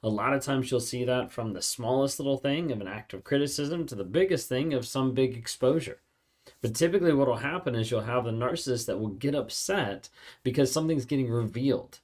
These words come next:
on one level or another, or something's getting shown that they don't want to put out there,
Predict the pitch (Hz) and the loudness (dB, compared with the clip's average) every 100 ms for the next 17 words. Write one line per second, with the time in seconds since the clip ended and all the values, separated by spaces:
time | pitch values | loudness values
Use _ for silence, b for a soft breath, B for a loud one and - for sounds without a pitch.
0 | _ _ 104 110 107 123 151 135 123 120 | _ _ -6 -2 0 0 0 0 -2 -2
1 | 120 113 120 135 113 107 113 131 135 135 | -2 -2 0 0 0 0 -2 0 0 0
2 | 120 127 110 104 - 156 139 95 98 - | 0 -2 -2 -4 -4 -2 0 -2 -4 -10
3 | b b 110 110 120 113 104 107 107 - | b b -4 0 2 0 -2 -6 -8 -12
4 | - 87 87 - - | -10 -10 -10 -10 -12